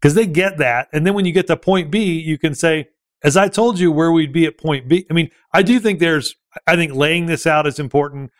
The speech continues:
I think what this means for the American people,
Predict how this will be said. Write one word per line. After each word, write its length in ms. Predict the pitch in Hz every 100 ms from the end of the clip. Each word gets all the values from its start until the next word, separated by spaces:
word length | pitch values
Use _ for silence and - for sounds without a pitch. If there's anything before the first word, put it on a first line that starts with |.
| - _
I 60 | 151
think 160 | 147
what 240 | 131 147 -
this 220 | 160 -
means 260 | 156 156 139
for 100 | 147
the 120 | 143
American 440 | 139 135 131 131
people, 560 | 120 139 123 135 131